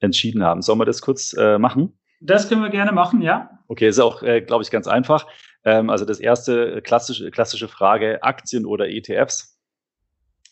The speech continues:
Speaker 2: Also würde ich die E T Fs wählen, äh, wegen Kosten und Diversifikation.
Speaker 1: Mhm. Dann, äh, selbst anlegen oder mit Berater anlegen?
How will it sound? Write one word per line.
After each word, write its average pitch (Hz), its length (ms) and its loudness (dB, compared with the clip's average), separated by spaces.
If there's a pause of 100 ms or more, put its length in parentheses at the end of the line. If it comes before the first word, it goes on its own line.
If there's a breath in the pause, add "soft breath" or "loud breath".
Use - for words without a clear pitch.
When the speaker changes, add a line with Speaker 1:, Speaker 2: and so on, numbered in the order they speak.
(120)
Speaker 2:
Also 139 420 -2
würde 151 160 4
ich 160 140 -6
die 156 180 0
E 147 40 -2
T 156 120 -2
Fs 185 300 0
wählen, 202 460 0
äh, 139 520 2
wegen 135 380 2
Kosten 160 400 -2
und 147 580 -4
Diversifikation. 147 1160 0 (720)
Speaker 1:
Mhm. 98 500 -6 (640 soft breath)
Dann, 110 400 2
äh, 107 420 0
selbst 104 520 -2
anlegen 123 500 0
oder 107 240 0
mit 104 220 -6
Berater 110 520 2
anlegen? 143 580 -2